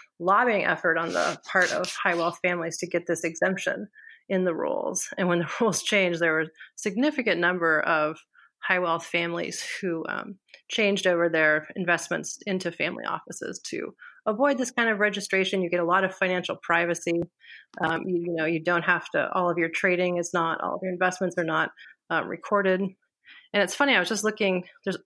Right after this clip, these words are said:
ever since this paper, I noticed family offices, like, everywhere in the, in the news. And I just came across something today in the Wealth Advisor. And it said the number of family offices has risen by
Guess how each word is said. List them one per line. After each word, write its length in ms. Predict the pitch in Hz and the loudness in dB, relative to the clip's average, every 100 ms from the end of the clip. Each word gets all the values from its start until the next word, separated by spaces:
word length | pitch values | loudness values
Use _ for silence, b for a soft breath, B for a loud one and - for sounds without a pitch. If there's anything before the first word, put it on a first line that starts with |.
| - | -2
ever 200 | 220 240 | 0 2
since 220 | 247 233 | 0 0
this 120 | 175 | -4
paper, 440 | - 190 185 165 - | -2 -2 2 0 0
I 80 | 185 | 0
noticed 400 | 196 190 190 - | 2 2 0 0
family 260 | 196 180 | 2 4
offices, 380 | 165 160 - 175 | 4 2 -2 -6
like, 180 | - - - | -6 -4 -2
everywhere 640 | 190 190 - 57 55 - B B B B _ | -2 -2 -2 0 0 -2 B B B B _
in 200 | 190 175 | -2 -2
the, 340 | 170 165 190 180 B B _ _ | 2 2 2 -2 B B _ _
in 80 | 196 | 0
the 100 | 185 | 0
news. 360 | 180 180 170 180 | 0 -2 -2 -2
And 80 | |
I 20 | 175 | -2
just 420 | 185 - - - b b _ | -2 -2 -6 -12 b b _
came 160 | - 190 | 0 2
across 320 | 185 180 151 | 4 2 2
something 280 | 190 185 185 | -2 -2 -4
today 380 | 185 175 175 175 | -4 0 2 2
in 140 | 170 | 0
the 80 | 170 | -2
Wealth 260 | 180 190 180 | 0 0 -2
Advisor. 600 | 170 - 180 175 185 - _ _ _ _ _ | -6 -6 -4 -4 -6 -10 _ _ _ _ _
And 100 | 180 | -6
it 80 | 185 | 0
said 120 | 196 | 0
the 80 | 190 | 2
number 260 | 208 226 | 2 4
of 120 | 196 - | 2 2
family 300 | 202 208 - | 2 2 2
offices 640 | 185 196 185 - - 170 170 | 2 2 -2 -8 -4 -4 -4
has 180 | 196 180 | -6 -2
risen 400 | 196 196 185 180 | -2 0 -2 -2
by 400 | 165 165 160 | -2 0 -2